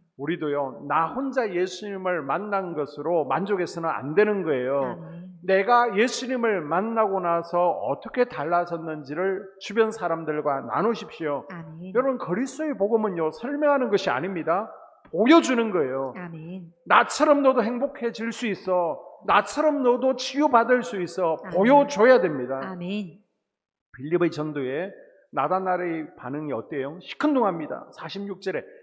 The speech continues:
Speaker 1: "에이, 나사렛에서 무슨 선한 것이 날 수 있겠느냐?" 친구가 말하는데 지금 의심하고 있습니다.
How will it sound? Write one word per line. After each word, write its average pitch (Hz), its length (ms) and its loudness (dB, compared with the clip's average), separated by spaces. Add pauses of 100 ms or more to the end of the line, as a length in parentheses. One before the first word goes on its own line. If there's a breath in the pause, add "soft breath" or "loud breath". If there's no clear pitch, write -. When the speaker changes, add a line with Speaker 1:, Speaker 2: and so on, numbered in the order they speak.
(420 loud breath)
Speaker 1:
"에이, 165 340 2
나사렛에서 190 920 -10
무슨 120 340 -10
선한 180 560 -4
것이 190 540 -4
날 165 240 0
수 196 180 -14
있겠느냐?" 131 840 -6 (840)
친구가 294 480 0
말하는데 165 560 0
지금 190 500 -6 (380)
의심하고 214 560 2
있습니다. 156 680 -4